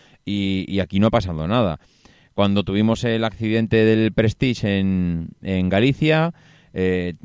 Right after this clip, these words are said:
tu-, tuvimos al presidente actual del gobierno diciendo, creo que por aquel entonces era el ministro del Interior, diciendo que aquello eran un-, unos hilitos de,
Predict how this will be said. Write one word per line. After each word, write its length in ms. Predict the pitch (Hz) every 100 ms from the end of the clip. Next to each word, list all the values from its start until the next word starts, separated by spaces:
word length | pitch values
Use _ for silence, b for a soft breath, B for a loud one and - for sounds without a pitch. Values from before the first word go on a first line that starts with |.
| 95 95
tu-, 340 | - 95 98 95
tuvimos 400 | 95 101 104 110
al 360 | 107 107 104
presidente 920 | 98 104 110 107 107 110 107 107 104 104
actual 340 | 104 107 110
del 120 | 110 107
gobierno 520 | 110 120 123 135 135
diciendo, 640 | 110 110 110 110 127 135 b b b _
creo 240 | - 98 95
que 140 | 92
por 140 | 85 90
aquel 160 | 95
entonces 380 | 90 104 98 92
era 520 | 101 98 95 90 87 - b b -
el 180 | 92 95
ministro 420 | 95 101 - 95
del 120 | 95
Interior, 440 | 95 98 104 113 120 b b b b _ -
diciendo 340 | 117 127 139
que 60 | 135
aquello 240 | 135 151
eran 180 | 156 160
un-, 200 | 165 - -
unos 340 | 214 185 156
hilitos 480 | 139 185 156 135 127
de, 1040 | 123 117 117 113 110 107 104 101 98 95